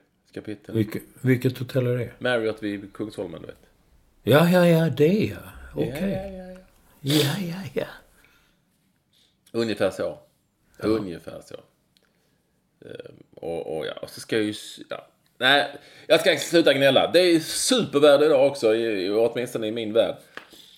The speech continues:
Speaker 1: Eh, där jag sitter i min enkla lilla boning i Bromma. Det är, eh, pr-, lite, inte prunkande, men det är på väg upp massa blommor och skit. Och det är grönt gräs.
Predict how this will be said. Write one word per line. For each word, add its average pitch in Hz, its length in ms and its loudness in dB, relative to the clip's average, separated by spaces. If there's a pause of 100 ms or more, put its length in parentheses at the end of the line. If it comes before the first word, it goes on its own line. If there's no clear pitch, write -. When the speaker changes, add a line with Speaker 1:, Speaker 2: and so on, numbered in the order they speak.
(320)
Speaker 1:
Eh, - 80 -4 (280)
där 113 80 4
jag 113 140 4
sitter 113 440 -4
i 104 80 -8
min 104 160 -6
enkla 107 280 -8
lilla 98 200 -2
boning 107 300 -4
i 95 60 -8
Bromma. 101 380 -2
Det 98 100 0
är, 101 420 -4
eh, 110 380 -10 (140)
pr-, 123 880 -4
lite, 170 460 -2
inte 120 180 -6
prunkande, 127 720 -8
men 104 140 -8
det 139 280 -8
är 135 40 -8
på 139 200 -6
väg 143 440 0
upp 165 360 -2
massa 113 220 -2
blommor 131 360 -6
och 101 100 -6
skit. 104 220 -6 (580)
Och 113 120 -8
det 117 100 0
är 113 80 -2
grönt 123 440 2
gräs. 107 580 0